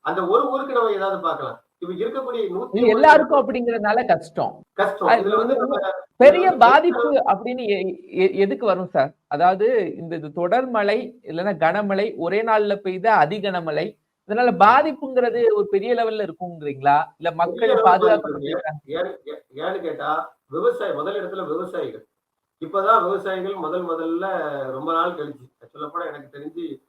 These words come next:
Speaker 1: இந்த பிஸ்தான சாகுபடின்னு ஒரு சாகுபடி செப்டம்பர் மாசம் பண்ணுவோம். அதுவே லேட்டா இப்பதான் பண்ணலாமா பண்ணக்கூடாதான்னு யோசனை பண்ணி நடுவை பூரா முடிச்சிருந்தாங்க.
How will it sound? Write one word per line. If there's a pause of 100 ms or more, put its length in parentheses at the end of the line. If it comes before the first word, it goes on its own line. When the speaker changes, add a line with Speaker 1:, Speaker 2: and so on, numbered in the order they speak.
(240)
Speaker 1:
இந்த
பிஸ்தான
சாகுபடின்னு
ஒரு
சாகுபடி
செப்டம்பர்
மாசம்
பண்ணுவோம். (400)
அதுவே
லேட்டா
இப்பதான்
பண்ணலாமா
பண்ணக்கூடாதான்னு
யோசனை
பண்ணி
நடுவை
பூரா
முடிச்சிருந்தாங்க.